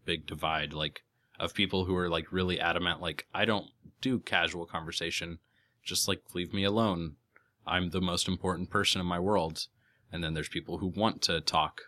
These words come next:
I don't, I, I, I went to the bank today to set up a new account, and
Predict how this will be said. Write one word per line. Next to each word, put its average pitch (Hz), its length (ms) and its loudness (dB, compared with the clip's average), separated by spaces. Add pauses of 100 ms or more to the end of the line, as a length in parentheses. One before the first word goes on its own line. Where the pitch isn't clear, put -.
(120)
I - 120 -8
don't, 156 200 -10
I, - 120 -14 (1080)
I, 104 160 0
I 107 300 6 (200)
went 101 340 -6
to 98 240 -2
the 87 360 -4
bank 87 280 -2
today 78 460 -4
to 90 100 -2
set 85 180 2
up 80 140 -8
a 80 40 -2
new 82 180 -4
account, 80 440 -4
and 78 340 -4